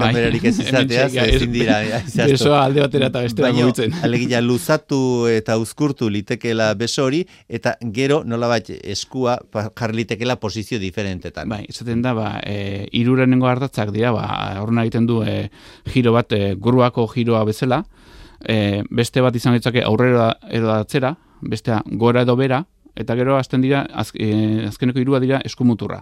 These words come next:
Speaker 2: Orduan esaten da, eskumuturraren, eh, giroa, eskumuturra okertzea,
Speaker 1: Mhm.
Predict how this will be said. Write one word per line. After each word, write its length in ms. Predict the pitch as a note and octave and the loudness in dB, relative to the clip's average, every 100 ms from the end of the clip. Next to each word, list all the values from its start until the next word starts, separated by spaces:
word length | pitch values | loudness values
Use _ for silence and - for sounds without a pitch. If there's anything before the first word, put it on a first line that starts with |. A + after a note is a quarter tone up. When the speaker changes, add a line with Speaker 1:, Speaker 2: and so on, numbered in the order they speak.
| - | -8
Speaker 2:
Orduan 140 | A2 A2 | -6 -4
esaten 220 | A2 A2 | -4 -4
da, 80 | - | -4
eskumuturraren, 880 | A2+ - B2 A#2+ B2 A#2+ B2+ G#2+ - - - - | -6 -2 -2 -2 0 2 2 0 -4 -20 -20 -8
eh, 320 | G#2+ G2 - - | -6 -4 -8 -6
giroa, 360 | B2+ B2 D3 A3 - - - - - | -4 0 0 -2 -10 -20 -20 -20 -12
eskumuturra 600 | A#2+ B2+ A#2+ - A#2+ - | -6 0 0 0 -2 -2
okertzea, 560 | - B2 - C#3 C#3+ A3 _ _ _ - | -2 -4 -4 -2 -2 -6 _ _ _ -16
Speaker 1:
Mhm. 200 | F2+ | -14